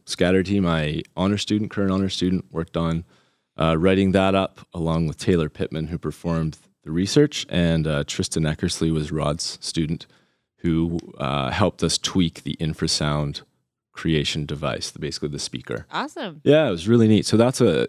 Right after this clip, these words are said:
Speaker 1: kind of a cool, fun collaboration, um, 'cause those happen all the time. You
Speaker 2: Yeah.
Speaker 1: start talking to people and say, "Hey, let's work together on this project that normally we may not independently come up with."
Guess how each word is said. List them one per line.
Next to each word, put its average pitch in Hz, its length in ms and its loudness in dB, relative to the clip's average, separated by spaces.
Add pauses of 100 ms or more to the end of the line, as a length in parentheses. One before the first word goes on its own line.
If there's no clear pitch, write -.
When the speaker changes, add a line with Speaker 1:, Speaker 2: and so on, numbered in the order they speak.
Speaker 1:
kind 101 180 2
of 92 80 2
a 80 80 -2
cool, 101 240 2
fun 90 280 0
collaboration, 82 840 -4 (460)
um, 82 320 -2
'cause 92 140 -6
those 107 180 4
happen 95 360 -2
all 80 120 -2
the 69 80 -6
time. 64 360 -8
You - 160 -14
Speaker 2:
Yeah. 190 260 -2
Speaker 1:
start 82 180 -4
talking 78 340 -2
to 73 80 -2
people 73 360 -2
and 73 100 -4
say, 107 100 0
"Hey, 165 120 6
let's - 360 0
work 95 240 0
together 85 380 -2
on 78 80 -4
this 73 100 -10
project 82 600 -2
that 65 160 -6 (140)
normally 76 540 -6 (360)
we 85 100 -4
may 85 200 0
not 85 240 2
independently 80 640 -2
come 73 200 -4
up 71 220 -6
with." 143 240 -4